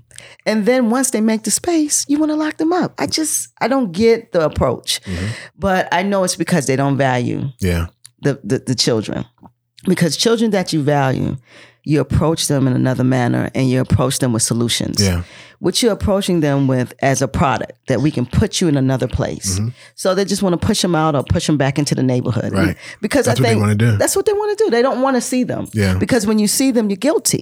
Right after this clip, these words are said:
Speaker 2: Mm-hmm.
Speaker 1: You know that you've been part of, you've been part of this process.
Speaker 2: Yep.
Speaker 1: So, um, the Squeegee Boys need, um,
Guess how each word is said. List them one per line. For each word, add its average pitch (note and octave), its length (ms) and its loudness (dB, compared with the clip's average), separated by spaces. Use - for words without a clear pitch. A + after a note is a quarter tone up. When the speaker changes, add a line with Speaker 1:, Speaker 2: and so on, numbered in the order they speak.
Speaker 2:
Mm-hmm. G#2 320 2
Speaker 1:
You G#3 120 2
know A3 180 2
that G#3+ 160 -2
you've G3+ 80 -4
been G#3+ 120 2
part A3+ 140 4
of, F3+ 160 -2
you've G#3+ 220 0
been G3 180 0
part G#3+ 260 2
of G3 100 0
this F#3 160 -2
process. - 640 -2
Speaker 2:
Yep. G#2 200 2
Speaker 1:
So, E3+ 340 2
um, E3 580 0
the F3+ 80 -2
Squeegee B3+ 400 0
Boys C#3 720 -2
need, F#3+ 680 2
um, C#3 600 2